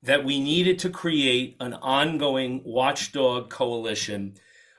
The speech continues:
um, and not just depend on the politicians. And so we did. And that's why we have the coalition. Um, and I think the coalition has been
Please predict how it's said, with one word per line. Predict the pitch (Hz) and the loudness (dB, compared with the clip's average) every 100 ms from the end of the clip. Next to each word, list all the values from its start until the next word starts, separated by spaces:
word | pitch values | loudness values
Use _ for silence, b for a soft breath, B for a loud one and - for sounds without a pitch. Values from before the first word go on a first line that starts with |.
| - | -4
um, | 117 113 113 113 | 0 2 0 0
and | 120 120 | -4 -2
not | 123 127 135 | 2 2 2
just | - 135 127 - | 0 0 0 -2
depend | 117 - 120 107 101 95 b b - | -6 -4 -2 -2 -4 -8 b b -14
on | 110 | -10
the | 104 | -6
politicians. | 117 113 107 110 117 - 85 - - _ _ _ - - - | -2 -2 -2 -2 -4 -4 -8 -16 -18 _ _ _ -18 -12 -6
And | 120 120 | -4 0
so | - 123 | 0 2
we | 123 151 | 0 2
did. | 233 254 - b b b | 4 2 0 b b b
And | 117 127 127 - | -6 -4 -6 -2
that's | 131 131 | 2 2
why | 143 127 | 2 2
we | 131 | 0
have | 117 151 156 | 2 2 2
the | 156 | -2
coalition. | - 123 117 107 95 107 123 b b b - | 0 0 0 -2 -4 -4 -8 b b b -6
Um, | 117 117 120 120 123 - _ - | 0 2 2 0 -8 -14 _ -2
and | 131 131 127 131 127 - - - - - - | 2 4 4 0 -4 -10 -20 -20 -20 -20 -4
I | 123 | -2
think | 123 147 | 0 -4
the | - | -4
coalition | 139 139 139 143 147 139 | 0 2 2 -2 -2 0
has | 135 131 | 0 0
been | 110 135 131 127 | -2 -2 0 -4